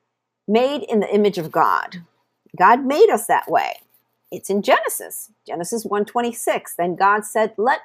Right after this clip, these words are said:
us make human beings in our image to be like us." Our image to be like us.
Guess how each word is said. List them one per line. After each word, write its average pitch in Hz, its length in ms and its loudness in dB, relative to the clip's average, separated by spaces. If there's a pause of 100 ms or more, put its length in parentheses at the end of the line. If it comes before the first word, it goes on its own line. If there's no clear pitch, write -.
us - 400 0
make 302 240 -6
human 415 420 2
beings 254 640 4
in 196 160 -4
our 185 160 -2
image 156 500 -6 (280)
to - 100 -14
be 156 140 -4
like 175 320 -4
us." - 480 -6 (840)
Our 285 400 6
image - 680 -6 (180)
to 165 80 -8
be 185 160 0
like 165 240 -2 (140)
us. - 540 -4